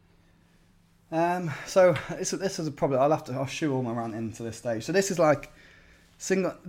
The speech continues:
It feels like he has to single-handedly solve all our problems. So that, the, and this is the, this is the key issue really with Ismaël and, and D K and everything that goes with it, is that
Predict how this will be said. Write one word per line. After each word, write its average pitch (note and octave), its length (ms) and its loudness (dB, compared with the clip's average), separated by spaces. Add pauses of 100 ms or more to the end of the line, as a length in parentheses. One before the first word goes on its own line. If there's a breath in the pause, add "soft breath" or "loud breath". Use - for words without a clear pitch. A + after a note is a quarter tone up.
(340)
It E3 120 -2
feels B3 420 8
like F3 160 6
he E3 80 2
has D#3+ 120 4
to - 100 -6
single-handedly C3+ 640 4
solve C3 240 2
all C3 100 2
our A#2 80 2
problems. A2+ 400 -4
So D#3 220 2
that, D#3+ 300 -4
the, E3+ 200 -6
and D#3 100 -2
this G3 140 2
is E3+ 120 0
the, D#3+ 80 2
this F3+ 340 -2
is E3 100 -2
the D#3 80 0
key D#3 340 4
issue C#3 280 2
really A#2 380 -2
with B2 300 -2 (1500 soft breath)
Ismaël C3+ 540 4
and, A#2 280 0 (300)
and B2+ 120 -2
D C3 180 0
K A#2 240 -2
and C3 100 -2
everything C3 260 -2
that A2+ 100 -6
goes A#2 200 -4
with A#2+ 160 -4
it, A2+ 180 -6
is C3 200 -4
that D3 260 -2